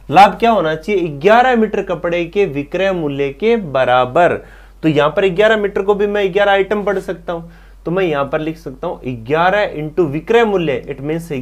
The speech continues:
ग्यारह एसपी, ऐसा लिख सकता हूं, ठीक है। अब देखो आप इस चीज को हम कैसे करेंगे, तैंतीस एसपी,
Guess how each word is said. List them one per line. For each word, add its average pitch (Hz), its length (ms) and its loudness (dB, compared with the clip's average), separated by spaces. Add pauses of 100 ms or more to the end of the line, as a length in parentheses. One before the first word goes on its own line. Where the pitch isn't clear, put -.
ग्यारह 139 360 -4 (280)
एसपी, - 420 -10 (200)
ऐसा 139 200 -4
लिख 107 180 -8
सकता - 340 -20
हूं, 101 60 -18 (480)
ठीक 202 200 0
है। 262 140 -6 (220)
अब 156 140 2
देखो 127 240 0
आप 117 160 -2
इस 117 140 -8
चीज 110 200 -10
को - 200 -14 (480)
हम 139 120 -4
कैसे 131 280 -2
करेंगे, 104 280 -10 (1800)
तैंतीस 226 440 0
एसपी, 226 440 -2